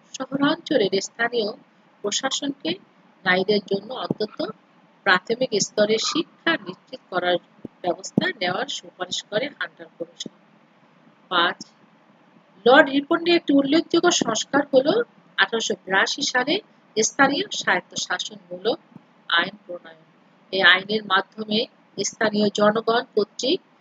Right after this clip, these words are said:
নির্বাচিত প্রতিনিধি নিয়ে জেলা বোর্ড এবং লোকাল বোর্ড গঠিত হয়, অর্থাৎ জনগণকে পৌরসভা পরিচালনার কর্তৃত্ব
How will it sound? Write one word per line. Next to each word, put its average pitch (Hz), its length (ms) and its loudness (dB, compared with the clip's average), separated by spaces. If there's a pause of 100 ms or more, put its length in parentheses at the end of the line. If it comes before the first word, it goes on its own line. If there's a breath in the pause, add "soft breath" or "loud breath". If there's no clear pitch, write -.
(260)
নির্বাচিত 240 640 4
প্রতিনিধি 311 600 4
নিয়ে 330 280 2 (560)
জেলা 240 360 8
বোর্ড 247 440 8 (320)
এবং 214 260 4 (120)
লোকাল 247 480 8
বোর্ড 220 420 6 (440)
গঠিত 214 280 -2 (160)
হয়, 170 180 -2 (340)
অর্থাৎ 254 420 2 (540)
জনগণকে 202 720 0 (280)
পৌরসভা 220 580 0 (120)
পরিচালনার 196 560 -2 (100)
কর্তৃত্ব - 460 -8